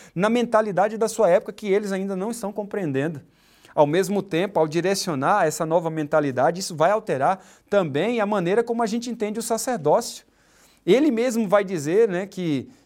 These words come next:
é, não somente Cristo, mas Paulo vai dizer também, Pedro vai dizer, né, que, que vocês agora são sacerdócio real, né, vocês são a nação santa, vocês são o povo adquirido que, que foi chamado pra anunciar as virtudes daquele que vos chamou das trevas pra sua maravilhosa luz.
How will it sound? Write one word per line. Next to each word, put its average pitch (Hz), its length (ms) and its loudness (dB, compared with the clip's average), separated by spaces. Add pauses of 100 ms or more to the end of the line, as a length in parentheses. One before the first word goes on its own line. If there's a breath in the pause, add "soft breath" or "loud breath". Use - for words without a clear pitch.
(220 loud breath)
é, 131 560 0
não 175 180 -2
somente 196 320 -2
Cristo, 190 240 -2
mas 175 160 -2
Paulo 170 380 2
vai 151 140 0
dizer 135 300 -6
também, 143 360 -4
Pedro 185 420 2
vai 170 140 -2
dizer, 151 340 -4
né, 165 140 -4
que, 165 300 -6 (280 loud breath)
que 147 140 -10
vocês 208 580 0
agora 185 300 2
são 180 160 -6
sacerdócio 175 640 -2
real, 143 540 0 (200 loud breath)
né, 151 200 -2
vocês 180 320 -4
são 180 180 -2
a 180 40 -2
nação 175 340 -2
santa, 160 580 -2 (320 loud breath)
vocês 151 400 0
são 185 180 0
o 165 60 -2
povo 202 360 2
adquirido 170 720 -4
que, 151 460 -2 (280 loud breath)
que - 120 -6
foi 190 200 2
chamado 185 500 0
pra 190 140 -2
anunciar 185 360 -2
as 170 80 -4
virtudes 175 420 -6
daquele 175 280 -2
que - 80 -14
vos 170 140 -6
chamou 165 260 -2
das 160 220 0
trevas 165 320 -2
pra 156 160 -4
sua 151 140 -6
maravilhosa 147 600 0
luz. 131 300 -4